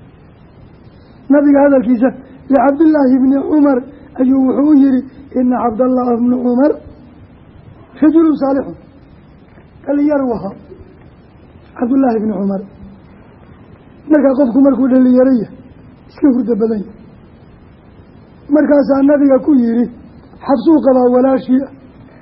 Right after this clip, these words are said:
"Nicma rajulu akhuuki," buu ku yiri,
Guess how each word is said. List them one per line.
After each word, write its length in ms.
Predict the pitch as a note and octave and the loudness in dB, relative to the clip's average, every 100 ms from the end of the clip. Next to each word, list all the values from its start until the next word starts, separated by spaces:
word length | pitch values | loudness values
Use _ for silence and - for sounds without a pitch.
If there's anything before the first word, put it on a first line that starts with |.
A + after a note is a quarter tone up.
| - - - - - - | -20 -20 -20 -20 -16 -4
"Nicma 320 | C#4+ C4 C4 | -2 0 0
rajulu 380 | A#3+ A#3+ B3+ B3+ | 0 -2 -2 -2
akhuuki," 420 | A#3+ - D4+ - A#3+ | -4 -4 -2 -2 -4
buu 160 | B3 | -2
ku 100 | - | 0
yiri, 260 | A#3+ A#3+ | 0 0